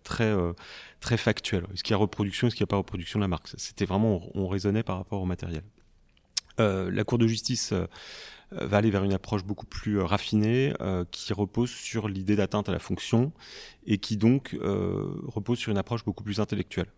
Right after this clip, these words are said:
Là, je parle vraiment de méthodologie, plus intellectuelle de l'acte. On va se demander s'il y a un usage et si cet usage porte atteinte, euh, aux fonctions. Et là, en fait, j'ai l'impression peut-être qu'avec, euh, Amazon Louboutin, enfin, de ce que tu dis, Yann, je pense que je suis assez d'accord avec toi, j'ai l'impression peut-être qu'on va encore plus loin là maintenant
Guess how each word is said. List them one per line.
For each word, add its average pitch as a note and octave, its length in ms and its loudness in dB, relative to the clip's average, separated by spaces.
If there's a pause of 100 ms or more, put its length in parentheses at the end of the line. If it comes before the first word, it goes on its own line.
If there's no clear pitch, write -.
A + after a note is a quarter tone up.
Là, G2+ 100 0
je - 80 -4
parle G2+ 140 2
vraiment G#2 240 2
de G#2+ 40 4
méthodologie, F#2 760 0
plus G#2+ 160 -4
intellectuelle G2+ 440 0
de F2+ 80 0
l'acte. G2 260 -2
On G2 60 -2
va G2 100 -2
se F#2+ 60 -6
demander G2+ 440 4
s'il - 480 -2
y G2+ 60 0
a G2 80 4
un F#2+ 100 6
usage G2+ 360 4
et F#2+ 60 0
si - 160 -4
cet - 200 -2
usage F#2+ 300 -2
porte - 240 -4
atteinte, G#2+ 320 -4 (460)
euh, F#2 140 2
aux - 60 0
fonctions. F#2 360 -4 (300)
Et - 40 0
là, G#2+ 80 8
en B2 60 8
fait, D3 120 4
j'ai C3+ 80 2
l'impression C3 360 0
peut-être C3 260 0
qu'avec, A2+ 320 -2
euh, F#2 440 2 (320)
Amazon G2+ 280 2
Louboutin, G#2 380 2
enfin, G2 280 -2 (380)
de F#2+ 80 2
ce - 60 -2
que G#2 120 -2
tu F#2+ 200 -6
dis, G#2 240 -4
Yann, G#2+ 240 4
je - 60 -12
pense G2+ 200 -4
que - 180 -6
je - 80 -12
suis - 140 0
assez F2+ 160 2
d'accord G2+ 240 2
avec F#2+ 120 -4
toi, B2+ 100 0
j'ai A#2 80 0
l'impression - 200 -4
peut-être C3 260 0
qu'on A2+ 120 0
va G2 260 0
encore C3 360 0
plus B2+ 200 0
loin A2 300 2
là F#2 80 4
maintenant A2 480 2